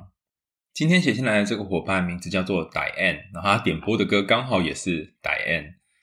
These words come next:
一直以来我们这个节目点播了非常多首是给情人、男朋友、女朋友或是伴侣的歌曲，很少有一首歌是点给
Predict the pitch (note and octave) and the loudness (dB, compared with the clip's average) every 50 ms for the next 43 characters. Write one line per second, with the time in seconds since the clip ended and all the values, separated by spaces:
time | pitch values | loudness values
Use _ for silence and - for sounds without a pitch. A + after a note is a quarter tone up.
0 | _ _ - E3 - - B2 G#2 F#2 F2+ F2+ F2+ E2+ E2 F2 F#2 A2+ A2+ G#2+ F#2+ | _ _ -2 0 0 2 4 4 4 4 4 2 2 0 -2 -2 -2 -2 0 0
1 | G2 E2+ F2+ G2+ G2+ G2 F#2+ F2+ - - _ _ _ _ _ _ - F2+ F2 E2+ | 0 -2 0 0 -2 -2 -2 -4 -6 -10 _ _ _ _ _ _ 0 0 2 2
2 | D#2+ G#2+ A2 G2+ F#2+ - A2 A2 - G2 F2+ F2+ F2+ G2 G2 G2+ F#2+ - - - | 2 0 0 0 2 2 0 2 2 0 0 0 0 0 0 0 0 0 -2 -4
3 | - - F2+ F2+ - E2 D2 D2 - - - E2+ E2 F2+ F#2+ F2 D2 C#2 E2 E2+ | -4 -4 -4 -2 -2 -2 -2 -2 -4 -6 -4 -4 -2 -2 -2 -2 -4 -4 -8 -10
4 | E2+ E2+ F2 F2+ F#2 F#2 F2+ F2+ E2+ E2+ E2 D#2+ E2 D2+ - - D#2 E2 E2 D#2 | -6 -4 -4 -2 0 2 2 2 0 -2 -4 -6 -8 -10 -10 -10 -8 -6 -6 -6
5 | C#2 D2 F#2 F#2+ F#2+ F#2+ F#2 - G#2 F2+ D#2+ D#2 - C2+ C2 C#2 C#2 B1 - - | -6 -4 -4 -4 -4 -4 0 2 2 2 2 0 -6 -8 -10 -8 -8 -8 -8 -6
6 | - F2 E2+ E2 - - - - - - _ _ - - - A2+ B2+ B2+ C#3+ B2 | -6 -6 -4 -4 -4 -4 -6 -6 -10 -14 _ _ -10 -4 -4 -2 0 2 4 4
7 | B2+ C3 A#2 G2 D#2+ - - A#2 A2+ - E2+ D#2 D#2 - F#2+ F#2 F#2+ F2+ - - | 4 4 2 2 0 0 -2 -2 -2 0 -2 -2 -2 -2 -2 -2 -2 -2 0 0
8 | G2 F#2 - - F2 D#2+ F2+ F#2+ F#2 F#2+ E2 C2 - | 0 0 -2 -4 -4 -4 -4 0 0 0 0 0 -2